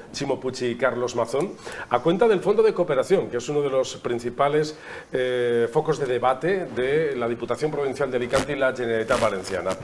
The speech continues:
Les pongo en antecedente. La Diputación ha pedido en todo momento que se contemple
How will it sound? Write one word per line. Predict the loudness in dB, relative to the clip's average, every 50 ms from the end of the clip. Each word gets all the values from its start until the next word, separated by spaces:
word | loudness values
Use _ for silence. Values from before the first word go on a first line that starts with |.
| -8 -10 -10 -12 -8 -6 -4
Les | -2 2
pongo | 4 4 6 6 6 6
en | 4 2 2 0
antecedente. | -2 -2 -2 -2 -4 -2 -2 -2 -2 -2 -2 -4 -4
La | -4 -4
Diputación | -4 -4 -4 -4 -2 0 0 0 0 0 -2 -6 -12 -18 -6 -4
ha | -2 0
pedido | 2 2 2 2 2 2
en | 0 0 0
todo | -2 0 0
momento | -2 -2 -2 -4 -2 -2
que | -2 -2 -2 -2 -2 -2 -2
se | -2 -4 -4 -2 0 2 2 0 0 -2
contemple | -4 -4 -4 -2 0 2 2 2 0 0 0 0 0 0 0 -4 -8